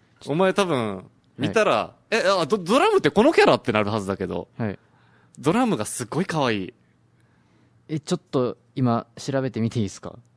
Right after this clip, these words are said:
Speaker 1: うん。ビバン、ドラムって調べたら出てくるよ。ドラム超可愛いからな。そう。だから、ドラムと俺最初、ジャミーンって名前だけで聞いてて、で、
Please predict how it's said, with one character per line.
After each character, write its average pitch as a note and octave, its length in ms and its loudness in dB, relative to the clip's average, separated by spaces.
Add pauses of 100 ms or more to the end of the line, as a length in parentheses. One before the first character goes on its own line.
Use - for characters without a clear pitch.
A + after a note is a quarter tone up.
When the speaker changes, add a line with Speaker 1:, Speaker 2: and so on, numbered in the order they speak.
(320)
Speaker 1:
う D3+ 120 -2
ん。 G#2 180 -2 (560)
ビ D#3 160 2
バ D#3 200 2
ン、 F2+ 220 -8
ド A#2+ 140 -2
ラ D#3+ 140 -2
ム G#2+ 100 -6
っ F#2+ 40 -12
て - 140 -18
調 A2+ 220 -4
べ G#2+ 80 -8
た G2 80 -6
ら F2+ 40 -10
出 G#2 100 -8
て B2 100 -4
く A#2 100 -6
る F#2 80 -8
よ。 - 60 -12 (760)
ド C#3 160 0
ラ G#3 160 2
ム B2 100 -2
超 F3+ 340 4
可 D#3+ 180 0
愛 A2+ 140 0
い G2 40 -6
か G2 100 -2
ら F2+ 80 -6
な。 E2 140 -14 (2500)
そ F#2+ 480 -6
う。 - 20 -10
だ C3 180 0
か A#2+ 60 -8
ら、 C3+ 60 -18 (140)
ド D3+ 160 0
ラ C4 120 -2
ム G#3 100 -4
と B2 160 -2
俺 A#2 160 -2
最 C3+ 140 -2
初、 A2 100 -12
ジ C#3 60 0
ャ E3 80 0
ミ A3+ 180 -4
ー F3 40 -2
ン C3+ 40 -10
っ - 20 -14
て A2 140 -6
名 C#3 160 0
前 C#4+ 220 0
だ C4+ 120 2
け C4+ 100 -4
で C4 80 -4
聞 A#3+ 180 -6
い A3+ 60 -12
て A#3 100 -10
て、 G#2+ 260 -4
で、 D#3 360 -4